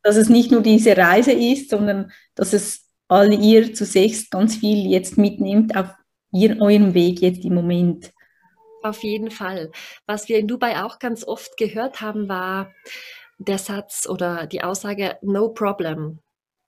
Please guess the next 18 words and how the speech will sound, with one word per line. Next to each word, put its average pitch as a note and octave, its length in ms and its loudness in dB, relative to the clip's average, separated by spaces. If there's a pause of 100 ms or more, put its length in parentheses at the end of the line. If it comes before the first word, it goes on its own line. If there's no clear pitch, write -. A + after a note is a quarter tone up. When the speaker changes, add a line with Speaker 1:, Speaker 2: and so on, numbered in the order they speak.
(520)
Speaker 1:
Ja. - 100 -2
Speaker 2:
Es F#3+ 140 2
gibt - 180 -6 (180)
alles. F3 300 -8
Es, - 220 -4
es - 180 -10
gibt, - 420 -10
also A3 340 -8 (280)
man A#3 200 -8
kann B3 320 -6
Dinge C4 520 -2
so B3+ 300 -4
angehen, G#3+ 440 -6
dass F3+ 180 -10
alles G3+ 400 -6
ein A3+ 180 -8
Problem A#3+ 460 -8
ist, - 360 -16